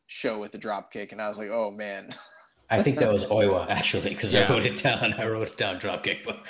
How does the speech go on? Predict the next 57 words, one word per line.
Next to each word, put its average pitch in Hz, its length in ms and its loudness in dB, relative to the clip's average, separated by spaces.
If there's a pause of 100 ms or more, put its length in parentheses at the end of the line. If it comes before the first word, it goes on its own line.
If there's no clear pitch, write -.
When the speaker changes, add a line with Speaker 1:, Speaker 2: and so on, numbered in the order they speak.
(220)
Speaker 2:
in 107 160 0
the, 95 500 -2
uh, 98 400 -8
yeah, 113 200 2
I - 40 0
think 120 140 2
that 101 80 2
was 98 140 2
Oiwa. 95 280 0 (400)
Speaker 3:
Yeah, 98 200 -4
that 101 180 -6
first 113 260 -4
night, 90 180 -4
Speaker 2:
First 90 100 -2
Speaker 3:
yeah. 92 80 0
Speaker 2:
night. 87 160 -4 (180)
Mm-hmm. 90 140 -14 (240)
Speaker 3:
Yeah, 95 100 -4
he 95 120 -4
killed 101 340 -2
Sho 120 260 2
with 85 140 -10
that. 90 300 -8
<laughs> - 60 -10 (1300)
Uh, 80 380 -2
Speaker 2:
Yeah, 123 80 4
Speaker 3:
so 117 60 4
Speaker 2:
I 113 40 2
don't 117 100 2
know 139 80 6
what's 120 140 2
up 123 100 2
with 120 140 -2
all 117 120 2
these 107 160 -2
young 110 160 -2
lions 107 500 -4
doing, 98 520 -6
you 101 100 -6
know, 92 140 -8 (120)
Okada 113 400 2
level 107 260 2
drop 120 280 0
kicks. - 300 -2
<laughs> - 0 -
I 107 40 -2
don't 107 200 -4
know 123 80 -2
why, - 220 -6
what's 117 180 0
going 117 180 0
on 120 180 2
in 113 60 -2
that 110 160 2
dojo 143 240 4
over 92 260 0
there. 87 200 -8